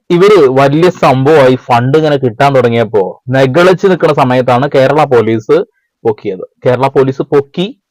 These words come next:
ജയിലിലിട്ടിട്ടുണ്ട്. ഏഹ്, ഈ, ഈ ഒരു വാർത്ത കേട്ടപ്പോ സത്യം പറയാച്ചിട്ടുണ്ടെങ്കിൽ ആറാട്ടനെ തല്ലി പയ്യനെ സപ്പോർട്ട് ചെയ്ത ആളുകളുടെ മുഖത്തേക്ക് ഒരു തുപ്പ് കിട്ടിയതിന് തുല്യമാണ്. ഓക്കെ, ഇമ്മാതിരി ഊളകളാണ് ആറാട്ടണ്ണനെ എന്താക്കിയത്, തല്ലിയിട്ടുള്ളത്. ആ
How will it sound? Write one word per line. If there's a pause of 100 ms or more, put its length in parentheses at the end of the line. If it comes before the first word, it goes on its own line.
(160)
ജയിലിലിട്ടിട്ടുണ്ട്. (420)
ഏഹ്, (120)
ഈ, (240)
ഈ (100)
ഒരു (140)
വാർത്ത (100)
കേട്ടപ്പോ
സത്യം
പറയാച്ചിട്ടുണ്ടെങ്കിൽ (520)
ആറാട്ടനെ (120)
തല്ലി (100)
പയ്യനെ
സപ്പോർട്ട്
ചെയ്ത (160)
ആളുകളുടെ
മുഖത്തേക്ക്
ഒരു
തുപ്പ്
കിട്ടിയതിന്
തുല്യമാണ്. (1500)
ഓക്കെ, (240)
ഇമ്മാതിരി
ഊളകളാണ്
ആറാട്ടണ്ണനെ (260)
എന്താക്കിയത്, (140)
തല്ലിയിട്ടുള്ളത്. (640)
ആ